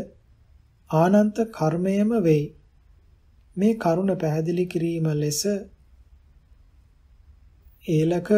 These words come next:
චතුෂ්කය, චෞර චතුෂ්කය, සංග්‍රාම චතුෂ්කය, පලාල චතුෂ්කය යන චතුෂ්ක හතර දක්වා තිබේ. යම්කිසි තැනක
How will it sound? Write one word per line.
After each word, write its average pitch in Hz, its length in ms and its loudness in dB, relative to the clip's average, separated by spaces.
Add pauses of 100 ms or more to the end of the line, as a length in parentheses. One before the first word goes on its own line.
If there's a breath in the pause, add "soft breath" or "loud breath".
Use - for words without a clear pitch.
(140)
චතුෂ්කය, 170 640 -4 (540)
චෞර 175 400 0
චතුෂ්කය, 170 640 -4 (720)
සංග්‍රාම 202 760 0
චතුෂ්කය, 170 640 -2 (720)
පලාල 185 480 4
චතුෂ්කය 175 640 -4
යන 160 240 0
චතුෂ්ක 175 520 -4
හතර 185 420 -4
දක්වා 156 520 -2
තිබේ. 156 440 -2 (2250)
යම්කිසි 214 480 4
තැනක 208 340 4